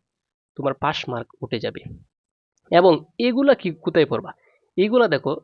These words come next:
এই যে এইচএসসি তে যে তোমাদের যে প্রিপারেশনটা ছিল, যে পরীক্ষার জন্য যে, আহ, প্রিপারেশনটা নিয়েছিলা, এখান থেকে just অল্প করে পড়লেও চলবে, কিন্তু ফোকাস দিতে হবে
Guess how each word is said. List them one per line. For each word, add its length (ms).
এই 120
যে 80
এইচএসসি 400
তে 140
যে 100
তোমাদের 400
যে 80
প্রিপারেশনটা 580
ছিল, 240
যে 300
পরীক্ষার 340
জন্য 260
যে, 160
আহ, 220
প্রিপারেশনটা 540
নিয়েছিলা, 440
এখান 280
থেকে 220
just 340
অল্প 240
করে 200
পড়লেও 280
চলবে, 320
কিন্তু 440
ফোকাস 280
দিতে 200
হবে 320